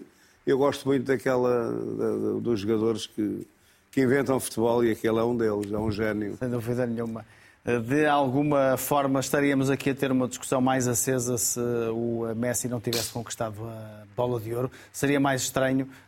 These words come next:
Speaker 2: eh, que o jogador que levou às costas a Argentina não tivesse conquistado este prémio?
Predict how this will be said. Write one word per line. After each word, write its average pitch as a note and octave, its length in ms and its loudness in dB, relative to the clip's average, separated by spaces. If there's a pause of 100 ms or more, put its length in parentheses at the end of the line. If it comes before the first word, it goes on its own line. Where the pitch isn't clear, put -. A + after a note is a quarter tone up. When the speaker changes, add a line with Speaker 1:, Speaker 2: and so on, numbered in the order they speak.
Speaker 2:
eh, A#2 200 -2
que B2+ 220 0
o B2+ 120 2
jogador B2 360 0
que A#2+ 120 -4
levou B2+ 260 2
às C3 160 0
costas B2 540 -4
a A#2+ 120 -2
Argentina A#2 540 -6
não A#2 140 -10
tivesse A#2 300 -6
conquistado A2 400 -14
este G#2+ 140 -16
prémio? G2+ 280 -20